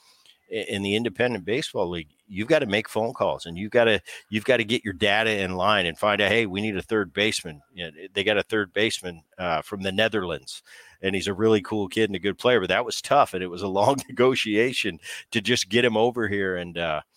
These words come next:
you know, so he did stuff like that. He went out and got pitchers, uh, that you've gotta find and make phone calls through his baseball connections. But I could tell how serious he was. And he really, he really is. I,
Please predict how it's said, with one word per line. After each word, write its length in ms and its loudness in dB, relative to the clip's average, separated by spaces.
you 100 -6
know, 120 2
so 140 -2
he 80 0
did 220 0
stuff 240 0
like 140 0
that. 160 2
He 60 -2
went 160 0
out 100 0
and 100 -16
got 180 0
pitchers, 760 -4
uh, 180 -2
that 240 -2
you've 180 -6
gotta 280 2
find 380 2
and 80 -2
make 180 -2
phone 300 -2
calls 300 0
through 180 -10
his 200 -6
baseball 480 0
connections. 640 -6
But 100 2
I 100 2
could 140 -8
tell 260 4
how 160 4
serious 400 -2
he 100 -8
was. 460 0
And 140 -4
he 120 0
really, 400 4
he 140 -2
really 360 4
is. 240 0
I, 240 -2